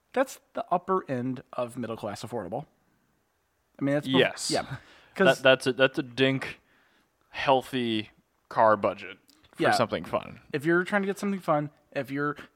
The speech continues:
Speaker 1: you know, upper middle class and you have, you're getting one classic investment car,
Speaker 2: Yep.
Speaker 1: forty thousand dollars is, like, the absolute limit.
Speaker 2: Yep.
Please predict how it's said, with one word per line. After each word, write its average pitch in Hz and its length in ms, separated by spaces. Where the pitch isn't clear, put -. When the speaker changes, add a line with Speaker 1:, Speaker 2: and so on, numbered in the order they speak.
Speaker 1:
you 165 100
know, 135 100
upper 147 240
middle 185 160
class 147 360
and 135 140
you 139 100
have, 147 140
you're 135 200
getting 123 280
one 123 300
classic 113 420
investment 117 440
car, 101 300
Speaker 2:
Yep. 131 140
Speaker 1:
forty 127 260
thousand 139 300
dollars 107 420
is, 110 180
like, 95 240
the - 120
absolute 107 840
limit. 95 540
Speaker 2:
Yep. 196 100